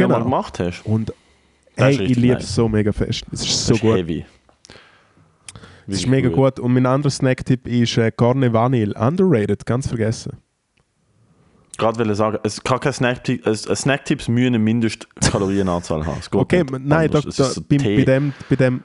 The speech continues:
Speaker 2: Hey, da ist Wasser mit Geschmack, viel Spaß mit dem Snack.
Speaker 1: Nein, nein, nein, nein. Man muss dazu,
Speaker 2: Hey,
Speaker 1: man
Speaker 2: snack
Speaker 1: muss
Speaker 2: mal
Speaker 1: dazu
Speaker 2: die
Speaker 1: sagen,
Speaker 2: Wasser,
Speaker 1: bei
Speaker 2: snack
Speaker 1: einem,
Speaker 2: mal deine
Speaker 1: man muss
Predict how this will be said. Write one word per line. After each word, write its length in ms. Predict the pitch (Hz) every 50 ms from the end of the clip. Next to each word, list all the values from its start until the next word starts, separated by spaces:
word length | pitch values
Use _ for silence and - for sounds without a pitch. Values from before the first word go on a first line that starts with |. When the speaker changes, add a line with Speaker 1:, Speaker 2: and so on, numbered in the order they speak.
| _ -
Speaker 2:
Hey, 180 | 139 143 160
da 100 | 151 180
ist 140 | 185 147 143
Wasser 320 | 123 135 156 160 - 170 160
mit 200 | 156 151 135 -
Geschmack, 400 | - - 139 127 135 139 135 -
viel 180 | - 147 139
Spaß 320 | 127 - 139 127 127 - 135
mit 100 | 127 113
dem 100 | 110 107
Snack. 340 | - - - 101 101 101
Speaker 1:
Nein, 120 | 156 170 175
nein, 120 | 170 165
nein, 180 | 165 160 156 151
nein. 260 | 143 131 113 101 - -
Man 120 | - 117 135
muss 180 | 147 151 160 -
dazu, 260 | 170 147 - - 156 165
Speaker 2:
Hey, 40 | 165
Speaker 1:
man 20 |
Speaker 2:
snack 240 | 123 - 143 139 143
Speaker 1:
muss 120 | 139 139 170
Speaker 2:
mal 40 | 151
Speaker 1:
dazu 120 | 147 135
Speaker 2:
die 120 | 147 151 147
Speaker 1:
sagen, 120 | - -
Speaker 2:
Wasser, 140 | 139 - 143
Speaker 1:
bei 40 | -
Speaker 2:
snack 240 | - 127 123 127 120
Speaker 1:
einem, 100 | 120 117
Speaker 2:
mal 80 | 135 123
deine 160 | 127 120 117
Speaker 1:
man 20 | 113
muss 40 | 131